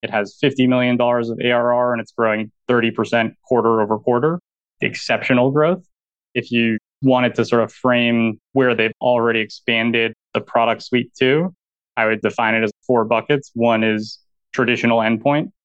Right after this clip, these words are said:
So that's the antivirus, E D R, watching the behavior. They also sell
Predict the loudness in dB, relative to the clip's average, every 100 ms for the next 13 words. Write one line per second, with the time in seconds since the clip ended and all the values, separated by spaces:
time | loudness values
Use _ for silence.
0 | _ -4 -2 0 0 0 -2 _ -4 -2
1 | 0 2 2 2 0 -4 -18 _ _ -6
2 | -2 0 0 2 0 -2 -2 -4 -4 -8
3 | -6 -2 0 0 0 0 -2 _ _ _
4 | -4 -2 0 -2 0 0 0 -4 -10 -4
5 | 0 2 0 -2